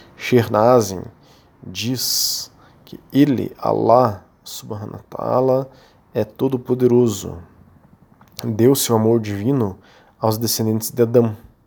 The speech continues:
ou Adão, alayhi salam. E nós respondemos ao nosso Senhor dizendo: "Somos fiéis a ti, ó nosso Senhor." Então ele,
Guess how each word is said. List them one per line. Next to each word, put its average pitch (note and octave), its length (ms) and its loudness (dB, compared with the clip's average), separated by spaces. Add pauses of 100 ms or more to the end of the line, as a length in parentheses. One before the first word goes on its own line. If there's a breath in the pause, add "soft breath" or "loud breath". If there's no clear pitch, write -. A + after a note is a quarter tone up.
(440)
ou G#2 200 -8
Adão, A2 480 -2 (120)
alayhi G2+ 360 -4
salam. G#2 460 -8 (680 loud breath)
E A2 60 0
nós A#2 360 4
respondemos A#2+ 680 -2
ao A#2 60 2
nosso A#2 260 -2
Senhor A#2+ 240 -2
dizendo: B2 500 -2 (600 soft breath)
"Somos - 500 -4
fiéis B2 420 2
a A#2 60 0
ti, - 560 -6
ó A#2 180 4
nosso A2 400 -2
Senhor." G2+ 540 -6 (560 soft breath)
Então C#3+ 460 2 (160)
ele, C3+ 420 -2